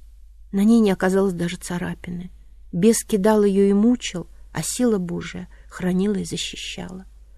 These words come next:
Храм был открыт и ночью. Люди стояли в очереди по десять часов,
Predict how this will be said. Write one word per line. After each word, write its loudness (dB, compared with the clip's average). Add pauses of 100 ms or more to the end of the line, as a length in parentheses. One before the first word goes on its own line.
(720)
Храм 6
был 6
открыт -4
и -2
ночью. -6 (340)
Люди 4
стояли 4
в 2
очереди -2
по 0
десять -2
часов, -4